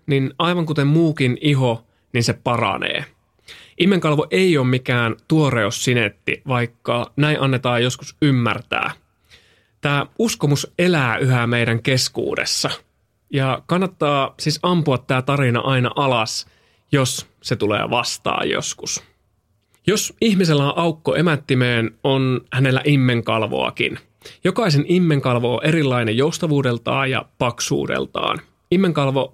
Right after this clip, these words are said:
voi myös luonnostaan olla väljä, ettei sitä välttämättä tunne tai huomaa. Ei ole siis olemassa yhtä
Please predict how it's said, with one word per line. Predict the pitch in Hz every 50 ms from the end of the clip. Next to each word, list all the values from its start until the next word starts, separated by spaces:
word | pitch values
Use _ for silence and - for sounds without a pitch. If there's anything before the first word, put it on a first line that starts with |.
| 151
voi | 147 147 143 139
myös | 139 135 135 131 131 - - -
luonnostaan | - 165 170 180 175 156 139 123 - - 127 120 120 123
olla | 131 131 127 127 127 131
väljä, | 147 165 160 139 113 113 120 113 - - _ _ _ _ -
ettei | 147 139 - - 131
sitä | 127 - 143
välttämättä | 151 160 156 156 - 190 208 - 208
tunne | - 220 208 190 185 160 156 -
tai | - 147 135 135
huomaa. | 123 127 127 117 110 - - - - - 160 - - _ _ _ - - - - - - - - - _ _ _ _ -
Ei | 156 156 170
ole | 202 190
siis | 170 - - 170 160 - - -
olemassa | - 170 175 160 147 139 131 - - -
yhtä | 156 160 143 120 - - 120